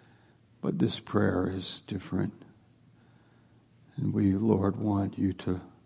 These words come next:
lead us in your will and to pray the prayers that really count. That means something in your heart,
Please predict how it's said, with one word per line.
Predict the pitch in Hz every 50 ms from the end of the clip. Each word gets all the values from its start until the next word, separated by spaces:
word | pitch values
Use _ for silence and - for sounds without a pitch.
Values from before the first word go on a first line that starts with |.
| _ _ _ _ _ - - - - - _ _ _ _ _ _ _ - -
lead | - 139 123 110 101 -
us | 131 - - - - - - -
in | 98 98
your | 92 95 98 98
will | 98 98 101 104 101 98 101 98 - - - - - - - - - - _ _ - - - - - - - - - - -
and | - -
to | - 98
pray | 101 - - - 123 117 110 107 107 101
the | 92 95 -
prayers | - - - 120 117 101 98 95 95 95 90 - - -
that | 101 95 92 92 -
really | 101 101 98 98 98 98 101 98 98 -
count. | - 107 107 101 104 107 104 - - - - - - _ _ - - - - - - - - - - - - - _ _ _ -
That | 233 208 - - -
means | 110 107 104 101 98 95 -
something | - - 110 101 101 - - 110 98 98
in | 101 98 98
your | 98 104 104 104 101
heart, | - - 110 101 98 98 95 - - - - -